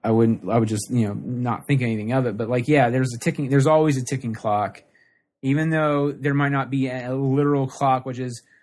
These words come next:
you have a minute before the bomb blows up, double oh seven or whatever it is. There's always some type of ticking clock going on. And I, I, did you, when you purposely write,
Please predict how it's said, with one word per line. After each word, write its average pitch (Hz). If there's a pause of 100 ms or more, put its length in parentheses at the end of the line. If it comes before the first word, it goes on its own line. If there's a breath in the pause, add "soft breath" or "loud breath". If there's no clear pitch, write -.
(160 soft breath)
you 123
have 151
a 135
minute 151
before 143
the 123
bomb 143
blows 117
up, 117
double 117
oh 113 (100)
seven 123
or 120
whatever 123
it 113
is. 110 (180)
There's 135
always 143
some 143
type 131
of 110
ticking 135
clock 117
going 113
on. 110
And 110
I, 127 (220)
I, 127 (580 loud breath)
did 151
you, 156
when 151
you 165 (140)
purposely 147
write, 135